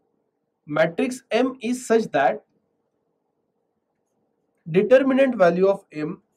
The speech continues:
is not equal to zero, so it's called non-singular matrix.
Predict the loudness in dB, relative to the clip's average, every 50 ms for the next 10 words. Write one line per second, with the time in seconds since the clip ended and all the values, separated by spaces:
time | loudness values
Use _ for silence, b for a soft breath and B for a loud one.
0 | _ _ -12 -10 -10 -10 -10 -12 -16 _ -20 -20 -16 -12 -6 -2 2 2 2 2
1 | 0 -2 0 0 0 0 -4 -8 -10 -8 -6 -6 -6 -6 -6 _ _ _ _ -4
2 | -2 -2 -2 0 2 0 2 2 0 -4 -4 -2 0 2 2 2 0 -2 -6 -8
3 | -6 -2 -2 0 0 0 -2 -4 -8 -10 _ -16 -16 -16 -16 -20 -20 _